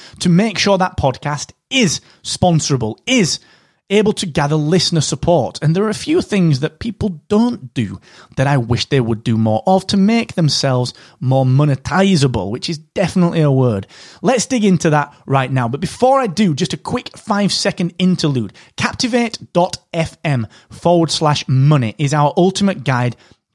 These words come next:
to monetizing your podcast. It's a big tutorial on how to monetize your show. So please go and check it out as a precursor to this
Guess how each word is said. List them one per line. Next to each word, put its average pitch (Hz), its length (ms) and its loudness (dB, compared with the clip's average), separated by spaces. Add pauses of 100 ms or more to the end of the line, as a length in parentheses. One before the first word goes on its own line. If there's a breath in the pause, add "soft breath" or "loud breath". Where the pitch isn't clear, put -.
to 151 100 0
monetizing 127 640 2
your 117 180 2
podcast. - 560 -6
It's - 120 -8
a 127 40 -4
big 190 300 -6
tutorial 135 640 2 (280 loud breath)
on 117 80 -2
how 131 180 0
to 139 140 -2
monetize 123 480 0
your 113 140 2
show. 107 200 -4
So - 140 -10
please 180 260 -2
go 196 100 2
and 185 120 2
check - 160 0
it 135 60 -2
out 117 100 0
as 113 80 -2
a 107 40 -6
precursor 131 540 -2
to 113 140 -8
this 104 240 -4